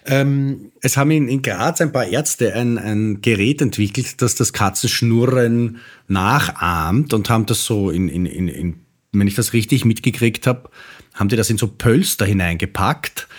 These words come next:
Speaker 2: und haben das dann auf so verletzte Stellen draufgelegt und haben damit, äh, arthritische und arthrotische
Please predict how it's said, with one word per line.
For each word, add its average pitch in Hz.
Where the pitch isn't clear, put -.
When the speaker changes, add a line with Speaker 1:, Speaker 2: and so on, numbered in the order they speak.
Speaker 2:
und 113
haben 117
das 131
dann 123
auf 110
so -
verletzte 104
Stellen 107
draufgelegt 78
und 90
haben 90
damit, 92
äh, 71
arthritische 87
und 92
arthrotische 101